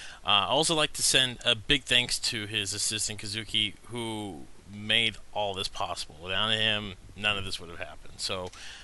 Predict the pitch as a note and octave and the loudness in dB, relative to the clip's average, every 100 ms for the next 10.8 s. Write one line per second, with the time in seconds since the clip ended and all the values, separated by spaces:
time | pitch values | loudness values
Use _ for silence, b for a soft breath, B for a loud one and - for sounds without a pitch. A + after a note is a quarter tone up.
0 | B B2 B2 B2 B2 - G#2 G2 - F#2+ | B 4 6 4 0 -2 -4 -2 -4 -6
1 | - F#2 G2+ E2+ F2 - - - - - | -10 -10 -6 -6 -6 -10 -10 -12 -18 -20
2 | - - - - - G#2 F#2 - C3 C#3 | -20 -20 -2 0 0 0 -2 2 4 4
3 | B2+ C#3+ D3+ E3+ F#3+ - - A#2 C3 D3 | 6 6 6 4 2 -2 -2 -2 -2 -2
4 | D3 B2 - A#2+ A2+ A2+ G#2+ - B B | -4 -2 2 2 2 -2 -4 -12 B B
5 | B A#2+ G3 G#3+ D#3 C#3 C3 A#2 A2 A#2 | B 4 6 6 4 2 2 2 0 0
6 | G#2+ F#2+ G2+ G2 G2+ G2 - - F#2+ F2+ | 0 0 -2 0 -2 -4 -6 -6 -6 -4
7 | - - D3 - C#3+ C3 - F#2+ E2+ A2+ | -2 2 2 2 0 -4 -2 -4 -2 0
8 | B2+ - D3 C#3+ D3 D3 - G2+ G2+ - | 0 0 -2 -2 -4 -4 -6 -8 -8 -4
9 | G#2 G2 - G2 F2 - D#3 D#3 C#3+ C3 | -2 -4 -6 -6 -6 2 4 4 0 -4
10 | A2 - F#2+ - A2+ A2+ A2+ | -4 -4 -6 -4 0 0 0